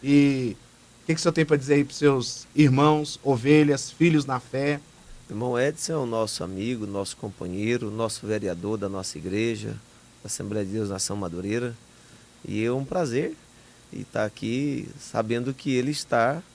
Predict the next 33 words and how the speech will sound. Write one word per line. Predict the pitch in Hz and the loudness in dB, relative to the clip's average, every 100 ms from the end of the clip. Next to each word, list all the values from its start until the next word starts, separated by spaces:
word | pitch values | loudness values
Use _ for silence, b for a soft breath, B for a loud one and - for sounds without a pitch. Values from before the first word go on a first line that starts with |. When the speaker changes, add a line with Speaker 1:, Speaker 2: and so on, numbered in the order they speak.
| - | -6
Speaker 2:
conectado. | 139 139 151 - 117 101 87 - | -2 0 -2 -2 -2 -2 -4 -18
Então, | - 110 147 | -10 -6 -4
é | |
um | 120 | -2
vereador | 110 113 107 104 | -2 0 -2 -4
da | 101 | -6
nossa | 101 95 - | -6 -6 -8
cidade, | - 123 110 139 180 - | -10 -4 -2 -2 -4 -6
Speaker 1:
Uhum. | 120 120 104 104 123 - | -2 -2 -4 -8 -10 -12
Speaker 2:
que | |
está | - - | -12 -6
aqui | 101 - | -6 -6
defendendo | 101 98 98 98 98 101 | -8 -6 -6 -6 -6 -4
o | 98 | -4
legislativo | 101 98 98 92 - 151 196 - - | -4 -4 -8 -6 -4 -6 -6 -20 -14
desse | - 104 - | -10 -8 -8
município, | 104 101 - - - - - | -10 -10 -10 -14 -14 -18 -10
desse, | 104 - 101 87 - b b - | -8 -4 -4 -4 -8 b b -12
desse, | 101 101 104 95 87 - - - | -10 -6 -6 -6 -8 -12 -16 -6
a | |
cidade | - 110 113 110 | -4 0 0 0
nossa, | 107 120 233 - | -2 -4 -6 -10
né, | 120 156 | -8 -8
onde | 147 113 104 107 | -6 -8 -6 -6
Speaker 1:
Certo. | 98 95 98 143 165 - | -6 -8 -10 -12 -14 -12
Speaker 2:
temos | - 107 101 | -10 -8 -6
nosso | 107 101 - | -6 -6 -8
prefeito | - 104 - 95 85 | -8 -8 -6 -8 -6
Icelso, | 95 - 107 127 214 - - b b b b | -8 -4 -2 -2 -4 -16 -18 b b b b
que | - | -12
fui | - 139 | -4 -4
muito | 123 127 156 | -2 -2 -4
recebido | 143 131 139 113 117 127 123 | -4 -4 -4 -2 -2 -2 -4